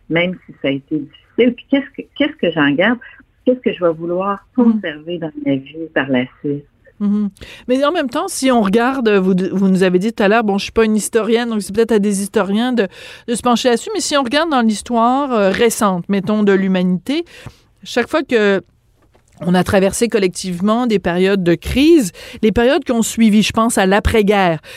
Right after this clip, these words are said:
Speaker 2: toutes les années, euh, mettons, de mille neuf cent quarante-cinq à mille neuf cent cinquante, le début des années cinquante, ça a été des périodes d'explosion, de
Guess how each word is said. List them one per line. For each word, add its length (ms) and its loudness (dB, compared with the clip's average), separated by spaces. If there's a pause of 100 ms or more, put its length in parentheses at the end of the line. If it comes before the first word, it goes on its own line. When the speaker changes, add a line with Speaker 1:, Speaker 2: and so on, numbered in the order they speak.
(140)
Speaker 2:
toutes 160 -2
les 280 4
années, 540 4
euh, 180 4
mettons, 400 2
de 220 4
mille 160 4
neuf 140 0
cent 200 -4
quarante-cinq 880 0
à 340 2
mille 180 2
neuf 180 0
cent 340 0
cinquante, 600 -2
le 160 6
début 260 2
des 240 2
années 240 2
cinquante, 560 -2 (400)
ça 160 -2
a 40 6
été 280 0
des 160 4
périodes 580 2 (220)
d'explosion, 1120 0
de 100 4